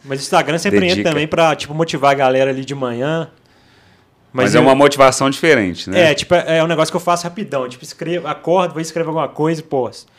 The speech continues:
Speaker 2: Saquei.
Speaker 1: Tipo, mas é no YouTube que eu faço o trabalho mental mesmo, de dedicar
Speaker 2: Top.
Speaker 1: mesmo.
Speaker 2: Ó, indico demais, viu, galera? Entra aí. Você já tá no YouTube, terminando aqui esse vídeo, vai lá no,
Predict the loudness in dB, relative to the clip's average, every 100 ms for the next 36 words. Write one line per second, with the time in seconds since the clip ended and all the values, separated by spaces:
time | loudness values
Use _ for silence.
0 | _ -8 -6 -4 -6 -6 -6 -2 -2 0
1 | -2 -2 -4 -2 -2 -2 -6 _ _ _
2 | _ -2 -2 -2 -2 -2 0 0 -2 -4
3 | -6 -4 -4 -2 -6 -8 -10 -12 -12 _
4 | _ _ _ _ -8 -8 -10 -2 -2 -2
5 | -8 -12 -16 _ _ _ _ 2 2 2
6 | -2 -2 0 2 4 4 2 0 0 0
7 | -2 -6 -12 _ _ _ _ _ -16 -6
8 | -2 2 2 2 -2 -8 -10 0 2 4
9 | 4 2 2 2 2 2 0 2 4 4
10 | 2 2 -2 -2 -4 -2 -2 -2 -12 -20
11 | -20 -20 _ 4 6 6 4 0